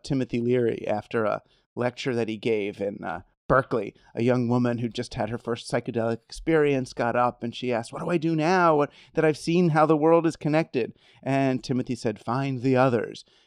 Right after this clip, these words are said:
And he meant find the other cool psychedelic people who've had this insight so you can gather with them and, you know, build a new world. To me, I wanted to, I wanted to take it out a step and make find the others, find the genuine others. You know, someone like me, go find the person wearing the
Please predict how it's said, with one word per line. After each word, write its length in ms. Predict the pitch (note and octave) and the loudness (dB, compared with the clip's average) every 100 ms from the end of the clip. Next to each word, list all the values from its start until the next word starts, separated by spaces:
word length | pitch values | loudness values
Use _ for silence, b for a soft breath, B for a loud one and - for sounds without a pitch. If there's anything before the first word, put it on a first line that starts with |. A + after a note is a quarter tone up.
| _ | _
And 140 | C#3 | 0
he 80 | D3+ | 2
meant 300 | F3+ D4+ F#3+ | 4 4 4
find 240 | - E3 E3 | 4 6 4
the 80 | D#3 | 4
other 280 | D3 C#3+ | 4 4
cool 320 | C3+ - D#3+ D3+ | 0 0 2 2
psychedelic 800 | - C3+ C#3+ B2 B2+ B2+ - | 2 2 2 2 4 4 0
people 460 | - C#3 B2 B2+ B2+ | -4 -4 0 2 2
who've 160 | B2+ B2+ | 0 -2
had 280 | A#2 C3 | 0 0
this 420 | B2 A#2+ - - - | 2 0 -4 -14 -6
insight 640 | G3+ B3 C#4+ - B2 G#2+ - | 4 4 4 2 0 0 -2
so 80 | |
you 160 | C#3+ C#3+ | -2 0
can 160 | B2 C3+ | 0 2
gather 340 | C#3 C3+ D3+ | 4 4 4
with 180 | C3+ A#2+ | 2 0
them 280 | B2 A#2+ A#2+ | 0 0 -2
and, 200 | G#2+ G2+ _ _ | -4 -8 _ _
you 100 | - | -4
know, 260 | C3+ A#2+ A#2+ | 0 0 -2
build 380 | A2 G#2+ D3+ C#3+ | -6 4 6 6
a 60 | |
new 160 | C3+ B2+ | 4 2
world. 500 | A#2+ D3+ C#3+ A#2 - - | 4 6 6 4 -2 -10
To 120 | - | 2
me, 300 | E3+ G3 B3+ | 6 8 6
I 80 | G3+ | 6
wanted 280 | F3+ G3 F3 | 6 4 4
to, 120 | D#3 - | 0 2
I 100 | D3+ | 2
wanted 260 | D#3+ D#3 | 2 2
to 60 | C3 | -4
take 280 | - E3 D3 | -2 0 0
it 80 | - | 0
out 200 | B2+ D3 | 2 2
a 60 | |
step 380 | C3+ - A#2 - - | -2 -2 -2 -2 -2
and 160 | C3+ | 0
make 160 | C#3 C3+ | 2 2
find 260 | D3 C#3 | 0 2
the 120 | C3 B2+ | 0 0
others, 340 | B2 B2+ B2 | 2 0 0
find 240 | D3+ D3 | 2 2
the 60 | C3 | 0
genuine 420 | A2 C#3 C#3 B2+ | -2 -2 0 0
others. 460 | B2 B2+ A2+ - - | 2 0 0 -8 -10
You 120 | - | -2
know, 60 | C#3 | -2
someone 320 | - C#3 C#3 | 2 2 4
like 180 | C3+ B2+ | 2 2
me, 240 | C3+ C3+ | 2 2
go 180 | A#2 C3+ | 4 2
find 300 | C#3 C#3+ C#3 | 4 2 2
the 40 | C3 | -2
person 340 | C#3+ C3+ C3 | -2 -2 -2
wearing 320 | A#2 B2 B2 | 0 0 0
the 220 | A2 A2+ | 0 0